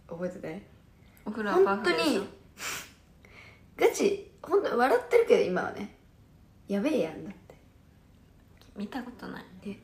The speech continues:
Speaker 1: 本当に。
Speaker 2: あ、さっき寝ちゃったけど、私。
Speaker 1: 本当にやばかったんですよ。
Speaker 2: 顔くらい。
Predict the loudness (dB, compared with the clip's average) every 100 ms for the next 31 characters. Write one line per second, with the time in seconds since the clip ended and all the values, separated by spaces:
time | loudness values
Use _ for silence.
0 | -20 -18 -12 -6 2 2 2 -2 -4 -6
1 | -10 -14 -14 -16 -16 -18 -18 -18 -20 -20
2 | -20 -20 -20 -12 -10 -2 -2 -2 -4 -6
3 | -8 -8 -12 -12 -16 -18 -20 -20 -8 -6
4 | -6 -8 -12 -12 -18 -20 -20 -20 -20 -20
5 | -20 -20 -20 -20 -14 -8 -4 -4 -4 -8
6 | -10